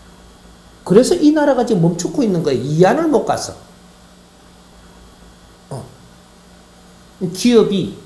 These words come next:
이안으로 그만한 힘을 갖추어가지고 이안을 못하니까 지금 전부 다 도산되게 돼가 있어, 앞으로.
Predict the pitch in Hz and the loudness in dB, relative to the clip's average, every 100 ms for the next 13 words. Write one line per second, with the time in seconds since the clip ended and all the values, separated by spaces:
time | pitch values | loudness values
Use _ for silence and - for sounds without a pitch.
0 | - 285 285 285 226 226 233 175 190 196 | -4 0 2 2 2 0 0 -2 0 0
1 | 185 202 170 165 139 - - 135 - 123 | -2 -2 -2 -4 -8 -6 -4 -4 -4 -8
2 | 107 - - 170 196 277 349 349 285 - | -10 -12 -8 0 4 4 2 0 -2 -2
3 | 220 196 185 - 202 165 320 - 440 403 | -2 -2 -2 -2 -6 0 2 2 2 2
4 | 320 - 214 214 180 151 139 110 92 - | 0 0 -2 -2 -2 -4 -6 -10 -12 -14
5 | - | -16